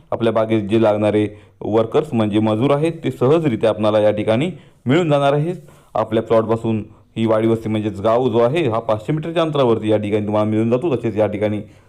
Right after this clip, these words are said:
सर्व ज्या बागा आहेत, त्या आपल्या प्लॉटला लागून आहेत, फार्म हाऊसही लागून आहेत. त्याच्यामुळे या ठिकाणी तुम्हाला जे कामगार आहेत, ते सहजरित्या खत पाणी घालण्यासाठी, या ठिकाणी या बागेचं संरक्षण, म्हणजे देखभाल करण्यासाठी इथे सहजरित्या मिळून जाईल.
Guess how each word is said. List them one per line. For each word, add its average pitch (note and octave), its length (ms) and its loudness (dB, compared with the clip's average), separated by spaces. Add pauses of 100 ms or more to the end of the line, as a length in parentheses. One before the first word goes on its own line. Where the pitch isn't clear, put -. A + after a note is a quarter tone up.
(220)
सर्व D3 280 2 (380)
ज्या A2+ 80 0
बागा G#2+ 340 0
आहेत, A#2+ 240 2
त्या A#2 80 2
आपल्या A2 200 -4
प्लॉटला A2 320 0
लागून G#2+ 340 0
आहेत, D3 160 -2 (100)
फार्म G#2+ 220 -2
हाऊसही D#3 300 0
लागून G#2+ 280 2
आहेत. G#2+ 220 0 (340)
त्याच्यामुळे A#2 440 0 (560)
या A#2 80 4
ठिकाणी A2+ 440 0
तुम्हाला A#2+ 680 -4 (400)
जे A2 120 0
कामगार A2 460 0
आहेत, D3 200 0 (120)
ते D3 60 -4
सहजरित्या G#2+ 640 0 (280)
खत A#2 100 0
पाणी A2 300 -2
घालण्यासाठी, A2 480 -2 (360)
या A2 60 4
ठिकाणी G#2 520 -2
या G#2+ 120 2
बागेचं G#2+ 320 0
संरक्षण, G#2+ 500 -2
म्हणजे G#2+ 260 -2
देखभाल G#2+ 460 -2
करण्यासाठी D3+ 600 -2 (140)
इथे G#2 240 -6 (300)
सहजरित्या A2 480 2
मिळून A2 320 0
जाईल. G#2+ 300 0